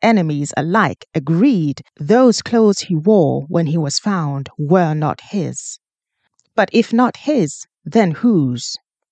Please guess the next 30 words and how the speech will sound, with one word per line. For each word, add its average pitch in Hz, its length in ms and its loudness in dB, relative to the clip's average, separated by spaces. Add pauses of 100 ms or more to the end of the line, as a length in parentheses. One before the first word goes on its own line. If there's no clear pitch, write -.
(460)
Again, 214 540 0 (360)
no 165 400 4
answer 160 380 -2
has 160 240 -4
ever 170 200 2
been 180 220 0
found 139 600 -4 (340)
to 196 180 4
this 180 560 0
and 180 240 0
many, 180 500 2
many 160 460 -2
other 160 240 -2
questions. - 800 -10 (960)
So - 120 2
the 226 120 2
fact - 440 -4 (120)
that 254 240 0
his 208 420 0 (220)
death 240 360 -2
was 175 540 0 (220)
shrouded 170 1040 0
with 170 140 -2
mystery 151 800 -4 (280)
was 202 140 2
the 220 60 2
basis 269 580 -2
for 294 100 0
the 240 100 0
theories, 147 760 -4